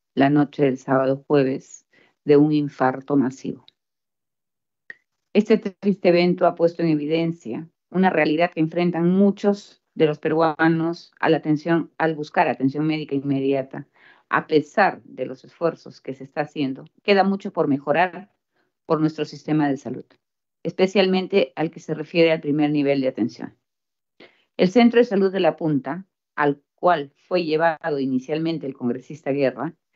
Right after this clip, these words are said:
es un establecimiento de salud de primer nivel, categoría uno tres, administrado por el gobierno regional de Arequipa.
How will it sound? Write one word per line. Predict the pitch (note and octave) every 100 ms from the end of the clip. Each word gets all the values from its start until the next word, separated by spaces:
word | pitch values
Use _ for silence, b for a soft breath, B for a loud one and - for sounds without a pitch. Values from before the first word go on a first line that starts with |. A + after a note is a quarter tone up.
| _
es | - A3+
un | A#3
establecimiento | G#3+ F#3 F#3+ F3 F#3 F#3
de | F3+
salud | F3+ E3 E3
de | D#3+
primer | D#3+ C#3 D#3
nivel, | D#3 D3+ D3+
categoría | - D3+ C3 C#3+ D3 D3
uno | D3 C#3+
tres, | C#3 C3+ C#3 - - _ _ _ _
administrado | - D#3+ E3 E3 D#3 - F3+ F#3 F#3+
por | F3
el | D3
gobierno | C#3 D#3 D#3 E3
regional | D#3+ C#3+ - C#3+ C#3+
de | D3
Arequipa. | C#3 C3 C3 - -